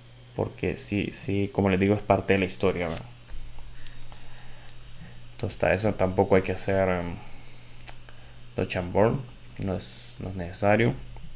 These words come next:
Lo que sí vamos a hacer es agra-, agregarle la capa de enfoque. Entonces siempre vamos a hacer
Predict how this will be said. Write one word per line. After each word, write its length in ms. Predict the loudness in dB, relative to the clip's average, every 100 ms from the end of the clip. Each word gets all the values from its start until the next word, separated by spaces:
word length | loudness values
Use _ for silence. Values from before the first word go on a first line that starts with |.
| -8 -10 -12 -10 -10 -10 -10 -12 -12 -12 -12 -12 -12 -4 2
Lo 140 | 4
que 100 | 4
sí 160 | 8 12
vamos 380 | 12 12 10
a 40 | 6
hacer 220 | 8 8
es 120 | 8
agra-, 480 | 4 4 2 2 2
agregarle 540 | 4 4 6 6 8 6
la 120 | 6
capa 280 | 4 8 8
de 60 |
enfoque. 500 | 8 10 8 10 4 2 -12 -14 -14 -14 -12 -14 -14 -16 -14 -12 -12 -10 -10 -8 -10 -8
Entonces 280 | -4 -2 0
siempre 600 | 4 4 8 8 8 4 -6 -16 -16 -16 -18 -10 0
vamos 320 | 2 4 4
a 60 |
hacer 340 | 4 6 6